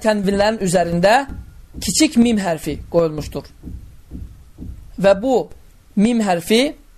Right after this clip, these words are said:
qiraətçinin qiraət zamanı ona daha asan olsun deyə və ya fikri yayındığı zaman nun səsini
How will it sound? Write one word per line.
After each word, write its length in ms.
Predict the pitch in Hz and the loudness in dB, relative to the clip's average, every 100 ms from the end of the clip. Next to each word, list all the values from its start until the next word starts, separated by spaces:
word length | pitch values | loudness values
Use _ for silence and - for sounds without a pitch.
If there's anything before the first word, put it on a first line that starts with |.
| - - - - | -20 -20 -20 -6
qiraətçinin 800 | - 226 233 226 226 254 302 277 | 2 4 4 2 0 -2 0 2
qiraət 440 | 226 240 233 294 285 | 4 4 4 2 0
zamanı 460 | 233 214 190 190 156 - - _ _ - - - | 0 2 2 0 -2 -8 -20 _ _ -20 -4 2
ona 440 | 202 269 254 156 - - _ _ - - | 2 4 2 0 -8 -20 _ _ -20 2
daha 340 | 202 247 294 240 | 4 6 4 2
asan 320 | 220 233 202 | 2 2 2
olsun 320 | 202 196 190 | -2 0 2
deyə 340 | 175 190 269 269 - - - - - - | 4 4 2 -2 -18 -20 -20 -20 -20 0
və 140 | 190 196 | 4 6
ya 260 | 220 294 - - - _ - - | 4 2 -6 -20 -20 _ -20 -6
fikri 500 | - 220 - 285 269 | 0 0 4 4 6
yayındığı 560 | 240 220 196 220 254 | 4 2 0 -2 -2
zaman 440 | 202 202 208 277 294 - _ - - - - | 0 0 2 0 -4 -18 _ -20 -20 -16 0
nun 340 | 196 262 269 | 2 4 2
səsini 600 | 185 - 202 208 220 285 | 2 2 2 2 2 0